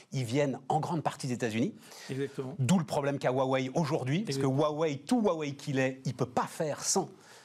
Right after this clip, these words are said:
Speaker 1: un certain nombre de spécialités américaines, c'est ça, hein ?
Speaker 2: Attention, il y a des acteurs en Chine, hein, euh, Mediatek, Rockchip, c'est des acteurs chinois, hein.
Speaker 1: Oui, mais visiblement, il y a aux États-Unis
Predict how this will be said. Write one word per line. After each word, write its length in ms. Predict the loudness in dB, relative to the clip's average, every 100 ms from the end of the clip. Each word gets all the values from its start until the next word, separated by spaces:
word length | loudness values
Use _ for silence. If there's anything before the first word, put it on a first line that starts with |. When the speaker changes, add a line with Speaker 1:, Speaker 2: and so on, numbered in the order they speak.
| -12
Speaker 1:
un 60 | -6
certain 320 | -4 0 2
nombre 280 | 2 2 0
de 480 | 0 -2 -2 -2 -4
spécialités 480 | -4 -4 -2 0 0
américaines, 320 | -2 -2 -2
c'est 80 | -4
ça, 120 | -6
hein ? 240 | -4 -4 -2
Speaker 2:
Attention, 400 | 0 0 2 4
il 80 | 4
y 40 |
a 40 | 4
des 200 | 4 2
acteurs 280 | 0 0 0
en 60 |
Chine, 260 | 2 4 4
hein, 240 | 4 2
euh, 360 | 2 2 2 2
Mediatek, 720 | 2 2 2 2 2 2 2
Rockchip, 440 | 0 0 2 2 2
c'est 120 | 0
des 180 | 2 2
acteurs 220 | -2 -2
chinois, 340 | 2 2 2
hein. 40 | 2
Speaker 1:
Oui, 80 | 2
mais 100 | 2
visiblement, 680 | 0 0 2 2 4 2 0
il 80 | 2
y 80 |
a 80 | 2
aux 80 | 2
États-Unis 800 | 0 0 -2 0 2 4 4 2